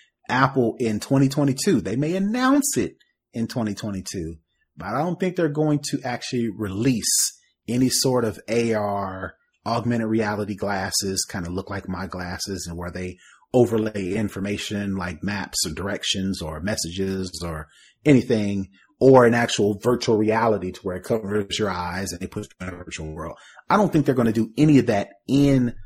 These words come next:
twenty twenty-two. They may announce it, but I don't think it's going to launch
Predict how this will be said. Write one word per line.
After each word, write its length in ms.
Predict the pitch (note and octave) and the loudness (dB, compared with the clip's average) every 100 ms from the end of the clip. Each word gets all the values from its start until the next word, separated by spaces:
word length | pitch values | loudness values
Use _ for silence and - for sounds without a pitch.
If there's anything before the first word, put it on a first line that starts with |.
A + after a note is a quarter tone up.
| - - - | -16 -16 -6
twenty 460 | - A#2 A2 G2 | -2 0 0 -2
twenty-two. 1200 | - A#2 G2+ F#2+ F#2 F2+ F2+ - - E2 C#2+ - | -4 -4 -4 -4 -6 -8 -8 -6 -2 -2 -4 -10
They 120 | - A2 | -2 0
may 200 | A2+ A2+ | 2 0
announce 480 | F#2+ A2 B2+ B2+ D#3 | 0 0 0 0 0
it, 140 | D#3 - _ _ - | -2 -6 _ _ -4
but 100 | A#2+ | 2
I 20 | |
don't 160 | D3+ C#3+ | 4 4
think 160 | C#3 | 4
it's 100 | B2+ | 2
going 280 | - B2+ A2+ - | 0 -2 -2 -2
to 140 | A2+ | -4
launch 920 | F#2 G2 G2+ E2+ - _ - - - | -4 -4 -6 -8 -12 _ -8 -8 -8